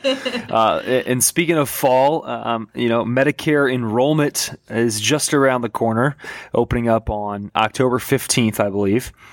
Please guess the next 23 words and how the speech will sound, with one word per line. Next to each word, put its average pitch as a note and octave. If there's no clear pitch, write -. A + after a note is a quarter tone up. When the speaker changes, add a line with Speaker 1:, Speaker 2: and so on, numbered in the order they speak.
Speaker 2:
And, G#2+
uh, -
we D#3+
thought F#3+
it F3+
would E3
be, D3
uh, G2+
a A#2+
good C#3
time C#3+
to B2
get B2+
ahead D3
of F#3+
the C3+
curve B2+
a A#2
little G#2+
bit A#2
by A2
talking A#2
through A#2+